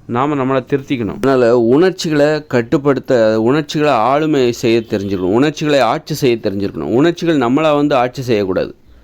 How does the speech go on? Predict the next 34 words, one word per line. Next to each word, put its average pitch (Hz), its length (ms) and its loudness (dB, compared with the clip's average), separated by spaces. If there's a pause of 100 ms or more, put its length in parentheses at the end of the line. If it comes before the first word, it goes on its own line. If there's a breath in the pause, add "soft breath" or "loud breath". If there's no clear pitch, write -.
(680 soft breath)
காமமா, 139 500 0
அதை 123 200 0
நாம் 131 260 2
ஆட்சி 151 300 -2
செய்ய 139 260 0
பழக 110 260 0
வேண்டும். 92 340 -4 (100)
பசியா, 143 380 0 (100)
அதை 117 120 -2
நாம 135 280 0
ஆட்சி 135 280 -4
செய்யணும். 107 400 -4 (680 soft breath)
பசி 131 300 -2
நம்மளை 156 380 2
ஆட்சி 143 280 -2
செய்யக்கூடாது. 107 540 0
பசி 127 280 0
நம்மளை 151 400 2
ஆட்சி 139 240 -2
செய்யும்போது 135 400 0
தான் 156 100 -4
நம்ம 139 160 0
பிச்சைக்காரங்களா 131 640 0
ஆயிடுவாங்க, 101 340 -2 (140)
திருடங்களா 151 520 2
ஆயிடுவாங்க. 95 380 -2 (380 loud breath)
பிறருடைய 143 440 4
உணவை 151 360 2
திருடுகிற 139 460 0
திருடர்களாக 135 520 0
மா-, 113 140 0
பிறருடைய 135 480 2
பொருளை 147 320 2
திருடுகிற 135 500 0